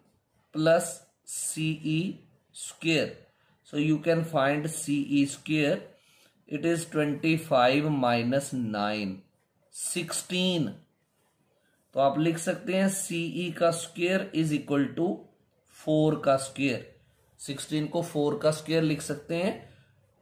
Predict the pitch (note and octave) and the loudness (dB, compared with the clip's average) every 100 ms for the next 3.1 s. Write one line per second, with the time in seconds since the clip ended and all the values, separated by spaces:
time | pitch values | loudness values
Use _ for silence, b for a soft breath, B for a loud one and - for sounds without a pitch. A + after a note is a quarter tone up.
0 | - D3 D#3+ F3+ F3+ - E3+ F3+ F#3+ G3+ | 2 4 6 4 2 2 2 2 2 2
1 | F#3+ D#3 D3+ D3+ - F#3 - - E3 D#3 | 0 2 2 2 -2 -2 -2 -2 -2 -2
2 | E3+ F#3 - E3 D#3 D3+ C#3+ C#3+ C#3 C3 | -4 -4 -2 2 4 2 2 4 4 4
3 | D3+ | 2